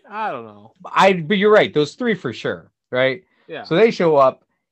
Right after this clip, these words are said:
Speaker 2: and this is where, you know, we can't kill Ingrid, so she somehow has to get away from them.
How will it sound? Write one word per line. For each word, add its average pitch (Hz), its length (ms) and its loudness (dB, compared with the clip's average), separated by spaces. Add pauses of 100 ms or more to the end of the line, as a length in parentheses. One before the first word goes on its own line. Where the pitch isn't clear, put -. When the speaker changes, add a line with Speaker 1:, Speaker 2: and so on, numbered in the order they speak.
(160)
Speaker 2:
and 147 320 -4
this 165 180 -4
is 147 100 -12
where, 131 340 -2
you 143 200 -10
know, 120 400 -6
we 117 140 -18
can't 147 240 -8
kill 127 180 -6
Ingrid, 110 540 -10
so 123 140 -10
she 165 200 -8
somehow 127 460 -4
has 123 200 -6
to 120 80 -16
get 107 120 -10
away 147 340 -2
from 110 240 -6
them. 90 400 -14